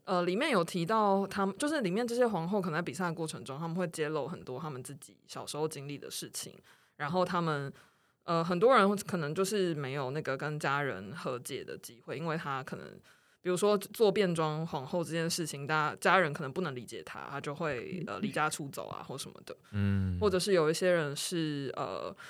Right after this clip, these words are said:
Speaker 1: 比如说他在这个做变装的过程中，就是慢慢认识到他其实是一个跨性别等等之类。
Speaker 2: 嗯。
Speaker 1: 然后我觉得这些人的这个勇敢，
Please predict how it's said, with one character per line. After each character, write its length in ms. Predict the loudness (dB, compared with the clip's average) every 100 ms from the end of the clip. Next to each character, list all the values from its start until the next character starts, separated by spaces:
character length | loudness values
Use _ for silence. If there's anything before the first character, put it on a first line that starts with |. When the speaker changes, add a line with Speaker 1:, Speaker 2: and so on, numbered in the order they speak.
| -20 -8
Speaker 1:
比 80 | -4
如 80 | 0
说 140 | 0
他 100 | 2
在 300 | 4 6 4
这 120 | 2
个 260 | 0 0 0
做 140 | 2
变 160 | 4 4
装 180 | 2 0
的 40 |
过 160 | 0 0
程 240 | 0 -6
中， 380 | -4 -4 -6 -6
就 100 | -4
是 80 | -2
慢 140 | 0
慢 180 | 0 0
认 140 | -2
识 120 | -2 -2
到 140 | 0
他 80 | -2
其 180 | -4 -8
实 60 |
是 120 | -8
一 40 | -8
个 80 | -6
跨 200 | -8 -8
性 260 | -8 -10 -12
别 200 | -14 -14
等 140 | -12 -10
等 180 | -2 0
之 100 | 2
类。 80 | 2
Speaker 2:
嗯。 600 | 2 2 0 -2 -4 -2
Speaker 1:
然 80 | 4
后 100 | 6
我 120 | 6
觉 100 | 6
得 60 | 6
这 140 | 4
些 180 | 4 4
人 260 | 4 4
的 120 | 2 2
这 100 | 2
个 120 | 2
勇 320 | 0 -4 -6
敢， 260 | -4 -4